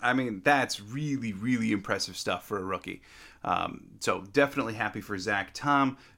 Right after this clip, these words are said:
Definitely excited about the potential that he brings to this offensive line in the future. Also, look for him to be starting in twenty twenty-three regardless of who's there.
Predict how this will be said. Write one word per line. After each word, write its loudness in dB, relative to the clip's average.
Definitely 4
excited 0
about 2
the -20
potential -2
that -8
he -4
brings -4
to -6
this -4
offensive -2
line 2
in -6
the -8
future. -10
Also, 0
look -4
for -4
him -2
to -6
be -6
starting -2
in -8
twenty -6
twenty-three -10
regardless -10
of -18
who's -14
there. -18